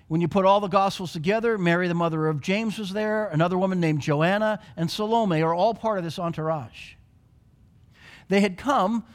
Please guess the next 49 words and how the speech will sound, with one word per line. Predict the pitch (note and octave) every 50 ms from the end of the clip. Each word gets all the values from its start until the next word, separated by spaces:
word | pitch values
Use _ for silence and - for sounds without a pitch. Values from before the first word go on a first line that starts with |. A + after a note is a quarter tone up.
| _ _ -
two | - B3
nights | A#3+ A#3+ A3+ A3 - -
before | - G3 E3+ - - B3+ B3+ G#3+ G#3+ F3+
to | F#3+
place | D3+ - - G#3+ G#3+ G3 F#3+ -
spices | - - - - A3 G#3+ A#3 A3 - A3+ G3 D3
at | F3 D#3+ -
the | E3 D3
tomb | - - - D#3+ D3+ D#3+ F3 F#3+ F3+ - - - - -
as | - E3+ E3+ E3+ -
Jesus | - A3 A3 G3 G3+ F#3 -
was | G3 D#3+
buried, | - - G#3 F#3 E3 F3 F#3 E3 - - - C3+
and | - F#3+ F#3+
now | G3 G#3 A#3+
they | B3+ C4
were | B3+ B3
coming | A3 - A#3 A3 G#3+ G3
back | F3 G3 G3 F#3+
to | - G3
check | - - - B3 A#3 -
on | - F#3 E3 D#3
the | D3+
tomb | C#3 - - D#3 D#3 D#3+ E3+ E3 - - - - - _ _ _ _ _ -
early | G3 A3 A#3 A#3+ B3 B3
in | B3 A3+
the | A3
morning | G3+ F#3 F3 E3 E3+ E3
on | D#3+ D#3+ D#3+
the | D#3 D3+
third | C3+ - E3+ E3+ F3 E3
day, | C#3 D3+ D3 D3 D#3
which | D3+ D3 -
would | - D3+
have | D3+ C#3
been | D#3 D3+
Sunday | - - D3+ C#3+ C#3+ C#3+ C#3+
morning. | C#3 C#3 C#3+ C#3+ C#3 C#3+ C#3+ - - - _ _ - - - _ - - - _ _ _ - - - - _ - - - - - - _ _ _ _ _ _ _ - - - - -
If | - G3 - F#3+
one | G3+ B3+ C#4 C#4+
was | D4 D4+ C4 -
to | D4+ A#3+
fabricate | - - B3+ A#3 A#3 G#3+ G#3 F3+ - F#3+ F3+ E3+
a | F3
story | - - - A3+ A3 G3+ F3+ F3 E3 E3+ F#3
in | F3+ F3+ F3 E3+
the | D#3+
first | C#3+ - - - - A#3 A#3 - -
century, | - A3 G3 G3 F3+ - C#3 C#3+ D3+ D3